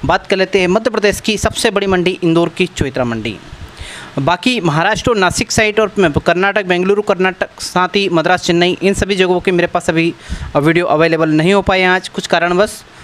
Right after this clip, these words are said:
अ, अगर अवेलेबल होते हैं तो मैं आपको कल सुबह वो वीडियो दूंगा। कल, अ, संडे का दिन रहेगा, छुट्टी का दिन रहेगा, और अगर वो भाव उधर मंडी के जो भाव मेरे पास शाम को साढ़े नौ तक आते हैं, शायद बहुत सारी मंडियों के शाम को नौ पाँच पे आते हैं,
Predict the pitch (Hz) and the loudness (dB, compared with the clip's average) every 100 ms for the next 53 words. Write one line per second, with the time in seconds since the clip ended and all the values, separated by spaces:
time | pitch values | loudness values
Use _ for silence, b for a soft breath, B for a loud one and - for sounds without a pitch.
0 | B - 151 143 165 220 - 170 185 202 | B 0 2 4 2 2 2 2 2 2
1 | 208 208 165 175 240 202 208 202 202 190 | 2 2 0 0 0 0 0 0 2 2
2 | 180 196 - 220 226 226 190 190 165 170 | 0 -4 0 0 0 0 0 0 0 2
3 | 156 156 170 - 147 151 143 110 - - | 4 2 0 -4 -4 -2 -2 -4 -6 -20
4 | - - B B - - 208 214 208 165 | -20 -16 B B -4 0 2 2 4 2
5 | 165 165 185 185 202 208 202 196 202 196 | 2 0 -2 0 2 2 4 2 0 0
6 | 202 196 165 196 196 196 202 185 190 202 | 0 -2 -6 -2 0 0 2 2 2 0
7 | 202 B B - 156 175 180 175 185 160 | -2 B B 0 2 4 2 4 2 2
8 | 160 190 - 202 202 190 185 190 190 190 | 2 0 2 2 2 2 0 0 0 2
9 | 160 180 185 185 185 - 165 175 185 165 | 2 2 2 0 -2 0 -2 0 -2 0
10 | 165 185 190 190 170 190 180 180 160 - | 0 -2 -2 0 0 0 0 2 2 0
11 | - - - 160 160 175 170 160 170 175 | -10 -16 -4 -2 0 0 2 2 0 0
12 | 175 156 175 - 170 175 180 175 - 165 | -2 -2 -4 0 2 2 2 -2 0 -2
13 | 147 170 | 0 -4